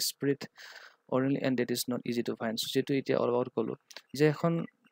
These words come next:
সেই দেশখনৰ আন কনষ্টিটিউশ্যনেল, চৰি,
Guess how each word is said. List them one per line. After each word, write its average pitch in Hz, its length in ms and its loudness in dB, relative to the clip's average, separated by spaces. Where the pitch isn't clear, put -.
সেই 139 120 4
দেশখনৰ 143 560 4
আন 127 160 4
কনষ্টিটিউশ্যনেল, 135 800 -2
চৰি, 117 300 -4